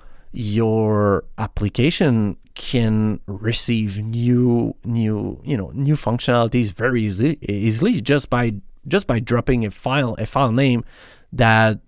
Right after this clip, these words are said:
has some kind of convention. Your application can now, you know, dispatch some work to this, uh, to this WebAssembly, uh, this WebAssembly binary directly,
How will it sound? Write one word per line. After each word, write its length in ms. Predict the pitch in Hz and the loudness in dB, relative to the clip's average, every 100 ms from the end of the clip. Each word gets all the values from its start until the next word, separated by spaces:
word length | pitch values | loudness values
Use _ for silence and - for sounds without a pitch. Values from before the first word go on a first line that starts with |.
| - - - - | -20 -20 -20 -4
has 200 | 127 113 | 0 0
some 240 | - 120 110 | 0 0 0
kind 240 | 117 110 | -2 -2
of 140 | 98 | -2
convention. 600 | - 98 104 233 - 156 113 | 0 0 2 2 2 2 4
Your 220 | 113 107 | 2 2
application 580 | - 123 110 104 117 110 | 0 0 0 -2 -2 -2
can 220 | 104 101 | -2 -2
now, 360 | 104 104 101 - - - - - - - | -2 0 -2 -6 -20 -20 -20 -20 -20 -8
you 160 | - | -2
know, 120 | 120 98 | 0 0
dispatch 720 | 113 113 - 110 - - - | 0 2 2 -2 -4 -6 -2
some 220 | 117 101 | 0 0
work 640 | 95 135 151 110 - - - - | 0 2 2 0 -6 -18 -16 -6
to 180 | - 120 | -2 0
this, 540 | 117 107 98 - - | 2 2 2 -2 0
uh, 340 | 107 98 90 - | 2 2 0 -4
to 100 | - | -6
this 440 | 107 104 - - - | -2 -2 -4 -6 -4
WebAssembly, 1000 | 113 107 90 - 107 98 101 98 98 80 | 0 0 0 0 0 2 0 0 -2 -6
uh, 240 | 67 65 - - _ - - - _ - - - - | -8 -12 -16 -20 _ -20 -20 -20 _ -20 -20 -18 -8
this 280 | - 160 - | -4 -2 0
WebAssembly 680 | 143 113 - 113 101 104 - - | 0 0 -2 0 0 0 -2 -4
binary 540 | 104 123 254 262 104 | -2 0 0 0 0
directly, 580 | 98 76 78 - 107 | -2 -6 -6 -4 -4